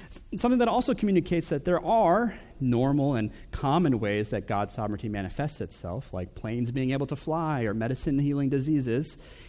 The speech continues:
and there are abnormal and uncommon ways that God's sovereignty manifests itself, like a newborn's liver and spleen shrinking down to normal size, or a lame man getting up, walking,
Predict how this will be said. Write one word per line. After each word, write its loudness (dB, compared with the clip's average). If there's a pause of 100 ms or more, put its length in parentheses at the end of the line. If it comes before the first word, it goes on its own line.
(320)
and 2
there 4
are 4
abnormal 0 (140)
and 0
uncommon 0
ways -2 (140)
that -2
God's -2
sovereignty -4
manifests -6
itself, -10
like -6
a -4
newborn's 0
liver 4
and 0
spleen 0
shrinking 0
down 0
to -4
normal -2
size, -4
or -4
a -2
lame 0
man 0
getting 0
up, -4 (300)
walking, -4